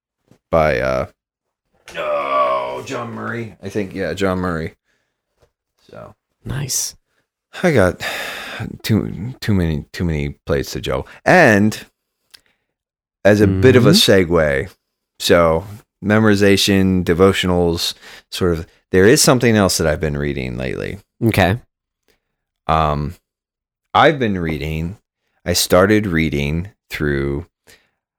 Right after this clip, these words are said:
Speaker 1: and I have owned this for years, and I have read all of these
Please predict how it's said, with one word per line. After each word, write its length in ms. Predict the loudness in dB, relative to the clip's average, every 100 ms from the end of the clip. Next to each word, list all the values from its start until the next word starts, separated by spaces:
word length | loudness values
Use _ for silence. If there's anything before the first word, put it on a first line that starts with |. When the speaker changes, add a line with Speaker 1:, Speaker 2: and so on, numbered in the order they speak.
| _ -2
Speaker 1:
and 100 | 2
I 100 | 4
have 140 | 6
owned 240 | 4 4 4
this 160 | 2
for 300 | 0 2 2
years, 500 | 2 0 2 0 -2
and 160 | 0 2
I 60 | 4
have 260 | 2 4
read 440 | 6 6 6 2 -2
all 400 | -4 2 4 4
of 140 | 0
these 580 | -4 -4 -6 -8 -8